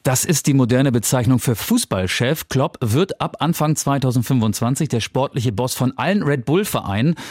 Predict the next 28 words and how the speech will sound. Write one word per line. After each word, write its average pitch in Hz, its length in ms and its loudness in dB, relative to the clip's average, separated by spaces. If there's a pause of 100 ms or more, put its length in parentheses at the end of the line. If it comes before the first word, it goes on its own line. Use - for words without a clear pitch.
(220)
Und 120 80 -2
davon 120 240 0
gibt's 127 180 -2
ja 120 100 -2
einige. 127 540 0
R 120 160 -2
B 127 80 2
Leipzig 120 400 -2
in 113 120 2
Deutschland, 120 600 -2
Salzburg, 110 680 -4
Clubs - 300 -4
in 131 140 0
New 127 80 2
York, 120 420 -2
Brasilien 127 640 0
und 139 220 -2
Japan. 123 520 -2 (340)
Und 143 180 -2
auch 139 180 -4
bei 131 160 -2
Leeds 127 320 -2
United 123 480 -2
hängt 117 160 -2
der 110 100 -2
Getränkekonzern 104 880 -4
mit 104 200 -4
drin. 117 260 0